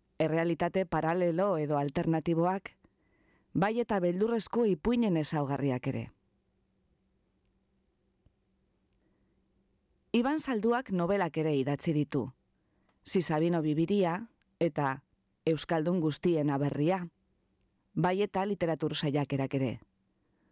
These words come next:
Obabatiko tranbia eta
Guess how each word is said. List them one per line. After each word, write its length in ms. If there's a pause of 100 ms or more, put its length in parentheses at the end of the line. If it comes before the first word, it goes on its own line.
(280)
Obabatiko 680
tranbia 640 (500)
eta 420